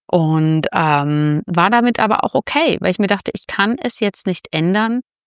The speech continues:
Meine KundInnen sind eh immer wahnsinnig tolle Menschen, die das total verstehen. Und das Info-Webinar für den neuen Ausbildungsjahrgang hat dann schlichtweg jemand anders in meinem Team gemacht.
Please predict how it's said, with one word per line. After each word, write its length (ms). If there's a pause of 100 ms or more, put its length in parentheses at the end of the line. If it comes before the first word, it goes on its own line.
(140)
Meine 520
KundInnen 720
sind 280
eh 280
immer 320
wahnsinnig 1040
tolle 340
Menschen, 400
die 80
das 140
total 400
verstehen. 540 (420)
Und 420
das 140
Info-Webinar 960
für 440 (580)
den 180
neuen 240
Ausbildungsjahrgang 840
hat 140
dann 80
schlichtweg 400
jemand 220
anders 260
in 80
meinem 160
Team 240
gemacht. 340